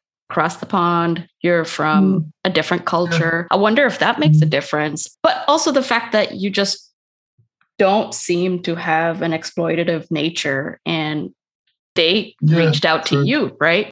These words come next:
Speaker 1: I would be more suspicious if somebody was reaching out to me because I had something traumatic happen. I mean,
Speaker 2: Yeah,
Speaker 1: have you
Speaker 2: I
Speaker 1: thought
Speaker 2: mean
Speaker 1: about asking them?
Speaker 2: Asking who?
Speaker 1: Asking your sources. Maybe when the time is right.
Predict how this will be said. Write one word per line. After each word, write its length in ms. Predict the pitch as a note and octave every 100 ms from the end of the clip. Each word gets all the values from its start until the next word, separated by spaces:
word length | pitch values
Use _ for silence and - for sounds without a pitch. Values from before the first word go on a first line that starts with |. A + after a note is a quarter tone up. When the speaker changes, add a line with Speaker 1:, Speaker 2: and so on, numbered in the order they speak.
| _ -
Speaker 1:
I 120 | D#3+
would 120 | A#3
be 120 | G3 F3+
more 180 | F3 C#3+
suspicious 580 | D3+ - D3+ - D#3+
if 120 | C#3+ -
somebody 440 | D#3 E3 E3 D#3
was 260 | D#3+ D#3 -
reaching 300 | D#3+ E3 D#3+
out 180 | D#3 -
to 80 |
me 340 | E3+ E3 E3 D#3
because 720 | D#3+ D#3+ - - D#3+ D#3 -
I 240 | C#3 C#3+
had 300 | E3 D#3 C3+
something 320 | - E3+ D3 D#3+
traumatic 420 | E3 C#3 - -
happen. 540 | - - - - E3+ - _ _ _ _ _ _ _ -
I 60 |
mean, 160 | C#4+ D#4
Speaker 2:
Yeah, 60 | C4+
Speaker 1:
have 140 | B3+
you 80 | F4
Speaker 2:
I 40 |
Speaker 1:
thought 140 | C4+ C4+
Speaker 2:
mean 80 | D#4
Speaker 1:
about 200 | C4 D3 D#3
asking 340 | F#3+ - D4
them? 220 | E4 F#4 - _ _ _ _ _ _ B2
Speaker 2:
Asking 300 | A#2+ A2+ G#2+
who? 340 | A#2+ D#3 - _ _ _ -
Speaker 1:
Asking 420 | C#4 - C4+ A#3
your 80 | G#3+
sources. 680 | - E4 - G2+ - - _ _ _ _
Maybe 560 | F3+ E3 E3+ D#3+ D#3+ - _ _ _ _ _ _
when 120 | F#3+ E3+
the 80 |
time 260 | D#3+ D#3 D#3
is 160 | D#3 -
right. 360 | E3 E3+ -